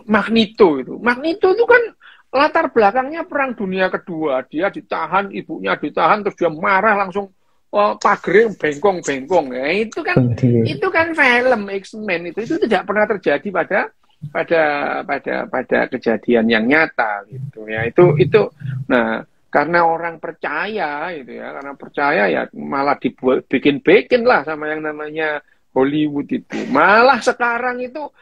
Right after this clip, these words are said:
Speaker 1: eh, yang namanya kliniknya itu dicampur sama yang namanya,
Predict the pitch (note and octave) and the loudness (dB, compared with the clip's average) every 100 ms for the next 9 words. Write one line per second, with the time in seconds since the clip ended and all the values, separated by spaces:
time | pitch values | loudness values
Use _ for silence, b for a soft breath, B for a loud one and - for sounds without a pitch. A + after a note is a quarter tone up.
0 | b b - G#3+ A3+ A#3 A#3 A#3 A3 - | b b -10 -8 -6 -6 -6 -8 -10 -14
1 | - A3+ A3+ A3+ A3+ A3+ A3+ A3+ A3+ A3+ | -10 -10 -8 -10 -8 -8 -8 -4 -2 -2
2 | A3 A3 G#3+ A3 A#3+ G#3+ D3 G3+ F#3 F#3+ | -4 -6 -4 -6 -6 -10 -4 -2 -2 -2
3 | A3+ G#3 G#3+ G3+ G3+ G3+ G3+ G3 G#3 A#3 | -4 -4 -4 -4 -4 -4 -6 -6 -8 -10